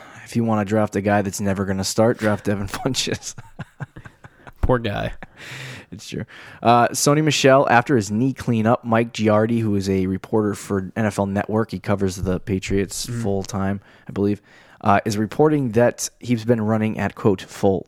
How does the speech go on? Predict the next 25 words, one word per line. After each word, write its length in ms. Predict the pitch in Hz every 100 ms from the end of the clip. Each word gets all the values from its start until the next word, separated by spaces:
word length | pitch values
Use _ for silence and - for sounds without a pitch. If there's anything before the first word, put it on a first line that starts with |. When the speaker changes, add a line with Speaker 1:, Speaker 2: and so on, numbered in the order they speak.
| _
Speaker 1:
tilt." 320 | - 80 - - - - -
If 140 | 110
you 60 | 165
follow 200 | 175 156
Mike 220 | 135 123
Giardi 320 | 120 120 110 -
on 320 | 101 95 92 -
f-, 560 | - - - - - 98
on 140 | 92
Twitter, 460 | - 117 92 90 - _ _ - - _ _ _ _
you 160 | 104 104
will 140 | 104
get 280 | 101 101 -
all 240 | 101 98 98
of 60 |
the 100 | 98
videos 600 | 95 90 85 82 - - - _ _ _ _ _ -
of, 360 | 95 87 - -
uh, 160 | 92 -
Patriots 440 | 85 85 87 90
training 260 | - 87 78
camp 240 | 80 76
and 100 | 80
stuff. 260 | - 85
I, 100 | -